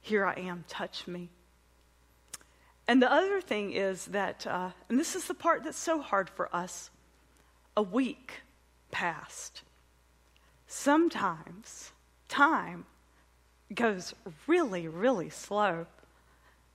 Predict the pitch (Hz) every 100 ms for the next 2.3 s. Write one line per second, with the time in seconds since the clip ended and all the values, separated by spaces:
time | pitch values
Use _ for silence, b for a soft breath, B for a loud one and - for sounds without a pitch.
0 | _ _ _ _ _ _ _ _ _ -
1 | 320 285 - 440 349 - 196 185 196 175
2 | - -